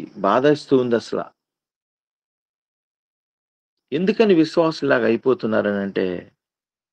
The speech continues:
మనల్ని సుందరంగా మలిచే మంచి ఆకృతిలోనికి మలిచే, లేదా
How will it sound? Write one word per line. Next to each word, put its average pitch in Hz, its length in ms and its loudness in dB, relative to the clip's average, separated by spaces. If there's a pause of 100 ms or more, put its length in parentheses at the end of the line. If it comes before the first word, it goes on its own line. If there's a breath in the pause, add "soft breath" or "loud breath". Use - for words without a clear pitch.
(1200)
మనల్ని 131 480 2 (200)
సుందరంగా 170 520 4 (120)
మలిచే 147 280 4 (120)
మంచి 151 280 0 (160)
ఆకృతిలోనికి 147 800 2 (1400)
మలిచే, 143 480 4 (180)
లేదా 135 220 6